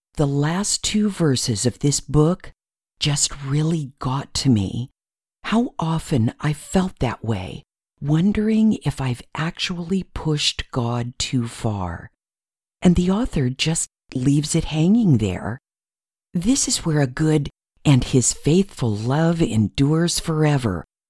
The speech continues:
would make me feel better. But maybe the point here is not feeling better.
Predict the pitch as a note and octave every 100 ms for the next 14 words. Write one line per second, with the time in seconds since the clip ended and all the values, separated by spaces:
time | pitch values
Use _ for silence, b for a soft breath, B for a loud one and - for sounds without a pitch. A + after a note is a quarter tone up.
0 | _ F#3+ - F3+ D#3 E3+ D#3+ - G#3+ A#3+
1 | E3 B2+ A2 D#2+ - - _ _ _ _
2 | _ _ F3+ - - D3 F3 G3 G#3 E3+
3 | - - A3+ B3 - - - A2+ A2+ A#2+
4 | - _ _ _ - E3+ D3+ D#3 F3 F#3+
5 | G3+ - - B2+ A2 G#2 G2+ G#2+ F#2 F2
6 | A#2